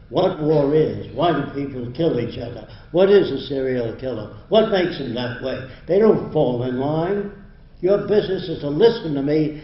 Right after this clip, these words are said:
and if there's anything you don't understand, please, during the question period,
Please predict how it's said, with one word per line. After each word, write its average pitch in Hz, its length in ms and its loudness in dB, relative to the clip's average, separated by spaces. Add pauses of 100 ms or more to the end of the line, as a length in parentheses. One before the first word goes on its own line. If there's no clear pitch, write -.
(140)
and 143 120 -4
if 123 120 -4
there's 143 40 -2
anything 180 380 2
you 165 100 4
don't 165 280 0
understand, 151 680 -2 (260)
please, 156 440 2
during 131 300 -2
the 120 160 -6
question 123 460 -6
period, 131 580 -6